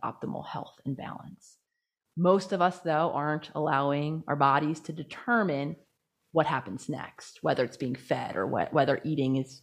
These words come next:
discontinued, whether we're done, if we're sleeping, if we need a little more sleep or a little less sleep, or we have a lot of energy and we need to expend it. Our bodies will tell us.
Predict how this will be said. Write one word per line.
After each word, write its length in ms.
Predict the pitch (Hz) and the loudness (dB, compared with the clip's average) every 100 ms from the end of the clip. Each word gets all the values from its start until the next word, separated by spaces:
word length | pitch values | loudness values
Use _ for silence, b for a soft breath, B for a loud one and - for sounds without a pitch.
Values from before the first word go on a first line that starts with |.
| - | 2
discontinued, 800 | 196 190 151 135 - 135 120 107 | 2 2 -2 -2 -2 -6 -6 -6
whether 240 | 78 101 | -6 -6
we're 100 | 135 | -6
done, 300 | 196 294 - - - | 0 0 -2 -14 -10
if 120 | 151 | -8
we're 80 | 170 | -6
sleeping, 520 | - 302 277 - 65 | -4 -4 -4 -6 -12
if 100 | - | -8
we 80 | 170 | -2
need 140 | 160 | 0
a 120 | 170 175 | 0 -2
little 180 | 156 226 | 0 4
more 200 | 320 349 | 6 6
sleep 420 | 339 - - - | 4 -6 -10 -8
or 100 | 101 | -4
a 60 | 143 | -2
little 200 | 196 214 | -2 0
less 220 | 294 - | 0 0
sleep, 440 | - - 120 - | -8 -10 -10 -8
or 300 | 113 113 - - | -6 -6 -6 -6
we 80 | 202 | -2
have 120 | 202 | 0
a 20 | |
lot 220 | 190 220 | 2 2
of 80 | 277 | 4
energy 400 | 190 143 127 117 | 2 0 -4 -8
and 80 | 117 | -10
we 60 | 156 | -8
need 120 | 156 | -8
to 60 | |
expend 640 | 165 - - - 202 208 170 | -10 -12 -16 -4 -2 0 -2
it. 200 | 117 - b b b - | -8 -14 b b b 0
Our 80 | |
bodies 280 | 180 196 202 | 4 4 4
will 100 | 151 | 0
tell 360 | - - 165 151 | -6 -2 0 0
us. 380 | - - - | -2 -10 -20